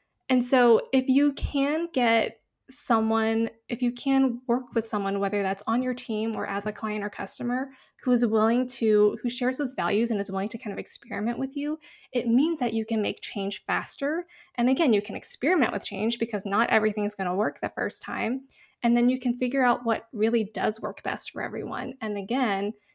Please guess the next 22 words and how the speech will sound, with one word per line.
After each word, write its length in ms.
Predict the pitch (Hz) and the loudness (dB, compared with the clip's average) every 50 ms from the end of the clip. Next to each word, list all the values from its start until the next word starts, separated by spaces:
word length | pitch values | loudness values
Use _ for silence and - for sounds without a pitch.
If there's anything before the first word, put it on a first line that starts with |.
| _ _ _ - | _ _ _ -8
if 180 | 226 - - | -8 -6 -4
you 320 | 220 220 220 220 220 220 - | -2 2 4 6 6 4 4
make 320 | 226 214 214 226 240 - | 2 0 0 0 0 -2
one 240 | 233 226 226 226 233 | 0 2 2 2 2
change 460 | 226 - 220 202 196 196 202 196 - | 2 0 -2 -4 -2 -2 -4 -4 -4
to 120 | - 220 208 | -2 -4 -2
help 260 | - 208 190 196 - | 0 -2 -2 -2 -2
someone 380 | - 208 202 202 190 190 196 202 | -4 -4 -2 -2 -2 -4 -4 -4
who 240 | - 202 196 190 | -2 -2 0 0
is 200 | 190 190 190 190 - | 0 -2 -4 -6 -6
in 160 | - 196 202 | -8 -6 -6
pain 320 | 202 - 202 196 196 202 196 | -6 -6 -6 -6 -4 -4 -6
or 100 | 196 190 - | -6 -6 -4
who 280 | 202 196 190 190 196 214 | -2 -2 -2 -2 -4 -4
is 400 | 220 190 185 185 196 190 - - _ _ _ - | -4 -6 -6 -6 -6 -8 -12 -18 _ _ _ -8
really 240 | 214 202 190 196 | -6 -4 -2 -2
struggling, 560 | 190 - - - 196 - 226 226 226 240 240 - | -4 -4 -4 -4 -4 -2 -2 -2 -2 -2 -4 -6
it 80 | 233 214 | -8 -6
really 360 | 196 196 208 202 202 196 202 | -4 -2 -2 0 0 0 -2
does 340 | 196 190 185 190 190 - - _ _ _ | -2 -2 -4 -4 -4 -8 -12 _ _ _
help 360 | - - 196 190 - 226 - _ _ _ _ _ - - | -10 -6 -4 -4 -4 -4 -8 _ _ _ _ _ -8 -4
everyone. 800 | - - 165 - - - - - - - - - - - - - | -2 -2 -2 -4 -8 -8 -8 -8 -6 -6 -6 -6 -6 -6 -10 -14